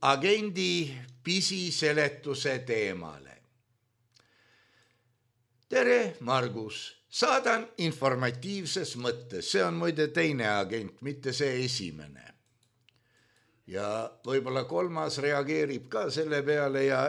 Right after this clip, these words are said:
esmaspäeval saab teemaga edasi minna, kui siin on üldse edasiminejaid, sest tavaliselt astutakse tagasi. Nimelt hüvitas riik reisijatele kuus miljonit eurot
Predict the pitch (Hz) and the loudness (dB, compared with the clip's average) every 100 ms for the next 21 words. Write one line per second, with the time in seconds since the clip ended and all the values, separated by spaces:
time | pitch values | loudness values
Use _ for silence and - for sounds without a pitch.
0 | - 151 147 139 123 139 131 123 123 139 | 2 0 0 -2 -2 0 0 2 0 -2
1 | - 156 147 131 123 156 175 160 131 139 | 2 2 4 2 4 2 4 2 2 -2
2 | 143 139 127 127 120 123 139 139 135 135 | -4 -4 -2 -2 -2 -2 -4 -2 -4 -4
3 | - 139 147 131 123 131 131 123 123 123 | -2 0 0 0 -2 -4 -2 0 0 0
4 | 123 110 - 135 127 117 127 123 127 123 | -4 -6 -4 0 0 -2 -4 -2 0 0
5 | 123 - 113 - 120 110 101 67 64 - | -4 -6 -6 -6 -4 -2 -4 -8 -16 -20
6 | - _ _ _ _ - - - - - | -20 _ _ _ _ -20 -20 -20 -20 -6
7 | 151 208 220 214 220 214 202 180 202 196 | 2 4 6 4 2 2 2 2 0 -2
8 | 165 170 190 147 185 175 - 160 156 185 | 2 4 4 2 2 2 4 4 2 0
9 | 202 165 175 185 165 151 135 127 147 180 | -2 -2 -2 0 2 2 0 4 6 6
10 | 180 175 - | 4 0 -4